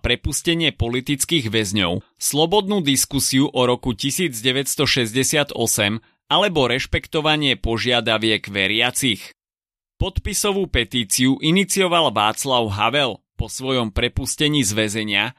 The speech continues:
a od júna do novembra tisíc deväťsto osemdesiat deväť Niekoľko vied podpísalo okolo štyridsať tisíc obyvateľov.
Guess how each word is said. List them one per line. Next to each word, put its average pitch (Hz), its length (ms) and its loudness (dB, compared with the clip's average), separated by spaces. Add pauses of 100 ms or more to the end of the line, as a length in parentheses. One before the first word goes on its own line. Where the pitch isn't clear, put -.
(160)
a - 160 0
od 123 240 2
júna 196 400 4
do 147 160 2
novembra 147 560 2
tisíc 143 400 -4
deväťsto 139 480 0
osemdesiat 135 720 2
deväť 104 560 -2
Niekoľko 180 640 2
vied 131 400 0
podpísalo 160 640 0
okolo 143 480 0
štyridsať 143 720 -2
tisíc 117 400 0
obyvateľov. 120 960 0